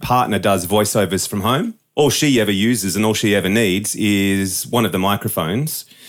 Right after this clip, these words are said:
She uses the M-Box connection to my laptop and records on Adobe Audition on there because it's easy for her to understand, just a, a simple little editor when all she's gotta do really is clean up the voice tracks and send them.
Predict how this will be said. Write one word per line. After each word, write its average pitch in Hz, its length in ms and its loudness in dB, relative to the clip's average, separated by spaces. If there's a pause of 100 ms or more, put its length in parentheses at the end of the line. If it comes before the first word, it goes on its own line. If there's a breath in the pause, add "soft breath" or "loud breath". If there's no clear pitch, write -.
(160 loud breath)
She - 160 -4
uses 98 520 -2
the 95 180 0
M-Box 107 600 0
connection 104 460 -2
to 92 100 -4
my 98 140 0
laptop 98 480 0
and 98 100 0
records 95 640 -2 (140)
on 104 160 2
Adobe 107 400 2
Audition 120 400 0
on 98 140 0
there 180 260 0 (160)
because 107 280 -4
it's 104 140 -2
easy 104 260 0
for 101 140 -2
her 107 160 2
to 101 80 0
understand, 101 600 -2
just 98 200 -8
a, 92 180 -4 (120)
a - 100 -10
simple 107 320 -4
little 95 220 -2
editor 104 320 -2
when 98 160 -2
all 98 80 -2
she's 95 180 -6
gotta 90 180 -2
do 90 200 -4
really 90 240 0
is 85 80 -6
clean 101 260 -6
up - 100 -8
the 87 60 -6
voice 87 220 -4
tracks 85 280 -6
and 90 140 -6
send 120 240 -2
them. - 240 -8